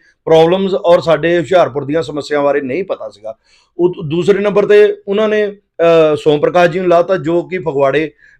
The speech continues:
ਅਹ, ਐਮ ਐਲ ਏ ਸੀਗੇ, ਬਾਅਦ ਵਿੱਚ ਉੱਥੇ ਹੀ ਉਹਨੇ ਕੰਮ ਕੀਤਾ, ਜੋ ਵੀ ਕੀਤਾ, ਉਹ ਵੀ ਹੁਸ਼ਿਆਰਪੁਰ ਤੋਂ ਬਾਹਰ ਹੀ ਸੀਗੇ। ਮੈਂ ਚਾਹੁੰਦਾ ਹਾਂ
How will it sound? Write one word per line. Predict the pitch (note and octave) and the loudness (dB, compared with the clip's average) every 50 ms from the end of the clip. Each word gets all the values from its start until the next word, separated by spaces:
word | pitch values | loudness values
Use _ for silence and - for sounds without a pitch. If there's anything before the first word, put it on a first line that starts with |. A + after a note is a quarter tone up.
| _ D3+ | _ -2
ਅਹ, | D#3 E3 D3 C#3+ | -2 -2 -2 -2
ਐਮ | C#3 C#3 D3 | -2 -2 0
ਐਲ | D#3+ F3 | 0 0
ਏ | F#3 | 0
ਸੀਗੇ, | - F3 F3+ G3 | 0 2 2 2
ਬਾਅਦ | F#3+ D3 D#3 E3 E3+ | 2 2 2 0 2
ਵਿੱਚ | F3+ F3+ F3+ | 0 0 0
ਉੱਥੇ | F3 D#3 - - F#3+ | -2 -4 -2 0 2
ਹੀ | F3+ | 4
ਉਹਨੇ | F3 E3 E3+ F3 | 4 4 2 -2
ਕੰਮ | F3+ C#3+ B2 B2 B2 A2 | -6 -6 -8 -8 -8 -10
ਕੀਤਾ, | A2+ A#2+ B2 D#3 D#3 | -12 -8 -6 -4 -4
ਜੋ | C#3+ A#2+ C3+ C#3+ C#3 | -4 -4 -4 -4 -4
ਵੀ | C3+ | -6
ਕੀਤਾ, | B2 C3 B2 - A#2+ A2 - _ _ _ _ _ - | -8 -10 -12 -12 -12 -12 -12 _ _ _ _ _ 0
ਉਹ | G3 G#3+ | 0 2
ਵੀ | B3+ B3+ | 2 0
ਹੁਸ਼ਿਆਰਪੁਰ | A#3+ G3 - A3+ G#3 F#3+ D3+ C3 D#3 D3 | -2 0 2 2 2 2 2 0 0 0
ਤੋਂ | D3 F#3 | 2 2
ਬਾਹਰ | E3+ C#3 B2+ D3+ | 2 2 2 2
ਹੀ | F#3+ F3 | 0 0
ਸੀਗੇ। | B2 C3+ A#2 A2 G#2 _ _ _ _ _ _ _ _ _ - | -2 -6 -10 -12 -12 _ _ _ _ _ _ _ _ _ -6
ਮੈਂ | C#3 D3 D#3+ F3+ | -2 0 0 0
ਚਾਹੁੰਦਾ | F3+ G#3 G3+ G3+ G#3 G#3 | 2 2 2 2 2 0
ਹਾਂ | G#3 G3+ G3+ F#3+ | 0 -2 -2 -4